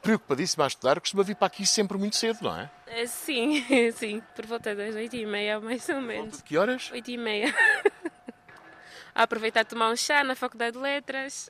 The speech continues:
Speaker 2: <laughs>
Speaker 1: Oito e meia da manhã, para um estudante de Coimbra, isso deixa orgulhoso o senhor, seu pai, a ser a sua mãe, de certeza. "A minha filha em Coimbra está a estudar, não anda lá naquelas doidivanices."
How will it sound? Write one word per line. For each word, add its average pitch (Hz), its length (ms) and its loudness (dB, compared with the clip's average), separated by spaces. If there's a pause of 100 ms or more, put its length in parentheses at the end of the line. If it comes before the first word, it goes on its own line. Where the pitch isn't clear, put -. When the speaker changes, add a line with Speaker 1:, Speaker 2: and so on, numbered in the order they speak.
Speaker 2:
<laughs> - 920 -12
Speaker 1:
Oito 185 300 8
e 127 60 -6
meia 147 280 6
da 160 160 6
manhã, 107 580 -2 (140)
para 131 200 8
um 160 100 2
estudante 131 520 -2
de - 60 -20
Coimbra, 123 520 -2 (460)
isso - 420 8
deixa 139 280 4
orgulhoso 131 1120 -2
o 98 60 -8
senhor, 117 260 -4
seu 110 160 -2
pai, 117 240 2
a 143 60 -2
ser 151 200 -2
a 165 60 -4
sua 170 160 -2
mãe, 175 160 -2
de - 80 -8
certeza. 180 520 2
"A 107 40 0
minha 107 160 -4
filha 190 520 -2
em 143 140 -4
Coimbra 165 280 -2
está 190 200 4
a 196 40 6
estudar, 185 540 6
não 196 180 0
anda 190 220 4
lá 180 300 10
naquelas 180 500 4
doidivanices." 175 840 2